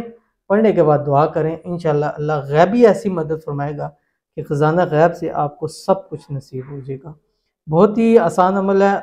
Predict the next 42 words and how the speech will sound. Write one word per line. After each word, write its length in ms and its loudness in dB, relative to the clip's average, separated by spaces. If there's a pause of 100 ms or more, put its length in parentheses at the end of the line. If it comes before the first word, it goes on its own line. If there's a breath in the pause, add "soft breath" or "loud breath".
और 260 0
आपने 300 -4
ये 280 -4
अमल 280 -4
रात 360 -2
को 160 -4
सोते 400 -4
वक्त 340 -6
करना 240 -8
है। 80 -12 (420)
अपने 280 -4
बिस्तर, 520 -2
बिस्तर 300 -2
पे 160 0
लेट 260 2
के 180 -2
बिल्कुल 480 -6
सीधा 360 0
लेटना 340 -6
है। 80 -20 (440)
सीधा 200 4
लेटने 360 2
के 120 -2
बाद 320 -2
आपने 420 -4 (100)
अव्वल 320 0
आखिर 280 -4
जो 120 -8
है 80 -2
वो 160 -6
तीन 220 -8
मरतबा 280 -8
दुरूद 300 -8
इब्राहिमी 460 -4
पढ़ना 260 -6
है, 60 -6
जो 120 -14
नमाज 280 -8
के 120 -16
अंदर 160 -10
पढ़ते 300 -14
हैं। 80 -10